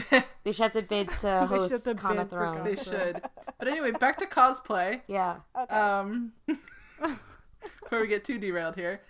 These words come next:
Speaker 1: Uh,
Speaker 3: Uh, yeah, so I debuted my season seven Cersei. I brought, I, I, I resurrected Daario and Asha. Joey, uh, ran around all weekend as Euron Greyjoy,
Speaker 4: Or as
Speaker 3: which
Speaker 4: he
Speaker 3: was a
Speaker 4: referred
Speaker 3: personal
Speaker 4: to him
Speaker 3: success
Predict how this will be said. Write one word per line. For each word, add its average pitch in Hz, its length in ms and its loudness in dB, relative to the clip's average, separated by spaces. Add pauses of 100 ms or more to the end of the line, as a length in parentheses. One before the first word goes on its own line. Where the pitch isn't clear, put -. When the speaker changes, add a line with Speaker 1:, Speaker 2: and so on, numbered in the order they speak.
(300)
Speaker 1:
Uh, 196 580 6 (320)
Speaker 3:
Uh, 208 340 -8
yeah, 220 260 0
so 220 300 -2
I 220 260 -2
debuted 226 420 -6
my 208 360 -6
season 208 380 -12
seven 190 720 -8
Cersei. 180 920 -8 (120)
I 160 180 -6
brought, 165 400 -2
I, 175 280 -4
I, 165 260 -6 (100)
I 170 120 -6
resurrected 196 680 -4
Daario 170 500 -2
and 160 200 -8
Asha. 196 580 -4 (420)
Joey, 214 520 0 (100)
uh, 175 540 -2
ran 185 300 -6
around 170 360 -6 (160)
all 247 300 2
weekend 208 580 -6
as 170 260 -8
Euron 175 440 -4
Greyjoy, 165 340 -6
Speaker 4:
Or 233 160 2
as 247 200 0
Speaker 3:
which 320 100 -6
Speaker 4:
he 294 40 -10
Speaker 3:
was 285 80 -6
a - 40 -4
Speaker 4:
referred 208 300 -6
Speaker 3:
personal 180 100 -10
Speaker 4:
to 254 80 -12
him - 60 -12
Speaker 3:
success 190 260 -6